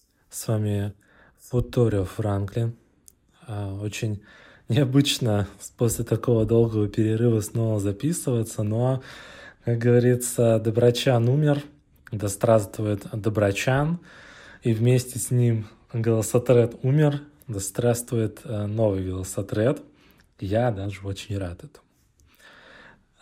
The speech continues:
Эм, я, наверное, начну по порядку, так как, э, м, ничего себе, уже столько людей назаписывалось, и старички, и новички,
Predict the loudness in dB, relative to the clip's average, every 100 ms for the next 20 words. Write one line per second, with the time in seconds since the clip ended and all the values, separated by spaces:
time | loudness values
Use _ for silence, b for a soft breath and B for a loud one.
0 | -8 -4 -2 -2 -4 -6 -12 _ -8 4
1 | 4 6 4 4 2 2 2 0 0 6
2 | 8 8 4 -2 -10 -6 -6 -4 0 2
3 | 2 -2 B B B B B B _ -12
4 | -8 -8 -8 -6 -2 -2 0 2 2 2
5 | -4 0 0 0 -6 -10 b b b _
6 | -4 2 4 4 2 2 2 2 0 2
7 | 2 2 0 -4 -4 0 0 0 -2 0
8 | 2 2 -2 -6 -10 -8 -8 -2 -2 -2
9 | -6 -6 -2 2 2 0 -4 -2 -4 -6
10 | -10 -4 -2 -2 -4